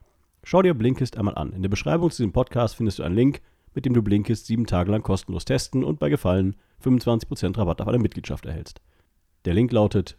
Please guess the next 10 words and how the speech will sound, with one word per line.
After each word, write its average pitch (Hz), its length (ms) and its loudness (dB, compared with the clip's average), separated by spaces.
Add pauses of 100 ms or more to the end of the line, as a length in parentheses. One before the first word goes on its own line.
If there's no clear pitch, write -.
(140)
blinkist 156 580 0
punkt 107 240 0
de 98 260 0
slash - 380 -4
wolfgang. 117 460 2 (720)
Nochmal, 95 480 -2 (400)
blinkist 127 640 2
punkt 113 220 2
de 85 300 0 (140)
slash - 440 -4